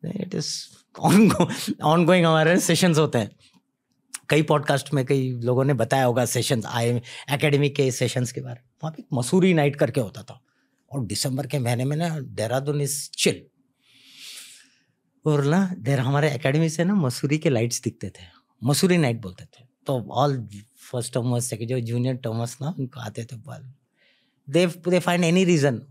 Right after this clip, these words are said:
or no reason to screw the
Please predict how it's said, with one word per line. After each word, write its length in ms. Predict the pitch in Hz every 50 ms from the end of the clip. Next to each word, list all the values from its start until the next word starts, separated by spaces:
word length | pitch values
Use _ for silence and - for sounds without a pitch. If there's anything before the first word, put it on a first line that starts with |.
| -
or 160 | 143 165 165 165
no 140 | 175 185
reason 360 | 180 180 170 143 151 131 107 101 - - _ _ _ _ _ _ _ _ _ _ _ _ _ _ _ _ _ 147
to 80 | 143
screw 280 | 143 - - 143 143 143
the 120 | 139 139